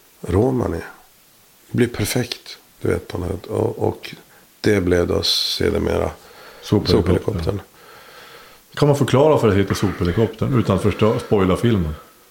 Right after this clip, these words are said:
Speaker 1: Ja, det, men det, man, man kan ju ta vart det kommer ifrån.
Speaker 2: Ja.
Speaker 1: Alltså att det var som, det var en, det var återigen då min husgud Gunnar Ekelöf som skrev en dikt som hette Till det folkhemske.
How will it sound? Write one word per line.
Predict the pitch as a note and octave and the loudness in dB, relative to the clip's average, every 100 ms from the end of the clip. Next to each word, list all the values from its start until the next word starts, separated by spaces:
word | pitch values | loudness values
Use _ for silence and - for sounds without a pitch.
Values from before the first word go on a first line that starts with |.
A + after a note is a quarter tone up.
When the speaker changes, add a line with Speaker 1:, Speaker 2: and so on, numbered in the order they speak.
| _ _ - - | _ _ -10 0
Speaker 1:
Ja, | A#2+ A2+ A#2 A#2+ F2+ | 2 4 4 4 2
det, | G2+ | 2
men | A2+ | 2
det, | A#2 A#2+ | 2 2
man, | A#2 A#2+ A#2 | 2 2 2
man | A#2+ | 2
kan | C3+ B2+ | 2 2
ju | G#2+ A2+ B2+ B2 | 2 -4 -10 -6
ta | A2 A#2+ | 0 2
vart | A2 - | 2 2
det | F#2+ E2+ | 2 2
kommer | - F#2+ E2+ F2+ | 0 2 2 2
ifrån. | - B1+ A1 | 0 -4 0
Speaker 2:
Ja. | C3+ | 2
Speaker 1:
Alltså | C3 G#2+ | 4 4
att | G2+ | 2
det | G#2+ | 2
var | G#2 F#2+ | 4 2
som, | - A2 | 0 -2
det | G#2+ | 2
var | A2+ A2+ | 4 4
en, | A2+ A2 G#2+ F#2+ - - - - - | 4 4 2 0 -4 -18 -20 -20 0
det | B2+ | 4
var | B2+ | 4
återigen | B2 A#2+ A#2+ A2 G2+ | 4 4 4 4 4
då | G2+ F#2+ F#2+ G2+ G#2+ G#2+ | 4 2 -2 -4 0 2
min | G#2 F#2 - - - - - - | 2 0 -4 -14 -20 -20 -20 0
husgud | A2 G2+ - G#2 F#2+ G2 | 2 2 2 2 2 2
Gunnar | G2 G2 G2 | 2 4 4
Ekelöf | F#2+ F2+ F#2+ G2+ G2 F2+ E2+ D#2+ - - | 2 2 2 4 4 2 -2 -12 -18 -10
som | - F2+ | -4 0
skrev | G2+ F#2+ F2 | 2 4 4
en | F2 E2+ | 2 2
dikt | G#2+ G#2 - - - - | 0 0 -8 -12 -10 -4
som | - - G2 F#2 F#2 F#2 | -2 2 2 2 2 2
hette | F2+ F2+ - - F2+ | 2 0 -4 -2 -2
Till | D#2+ - G2+ F#2+ F#2 F2 | 0 0 2 4 4 4
det | F2+ F2 E2 | 4 2 -2
folkhemske. | - G2+ F#2 E2 D#2+ - - F#2+ F#2+ F#2 F2 - - - | -2 0 2 0 -4 -8 -4 0 2 0 0 -4 -4 -4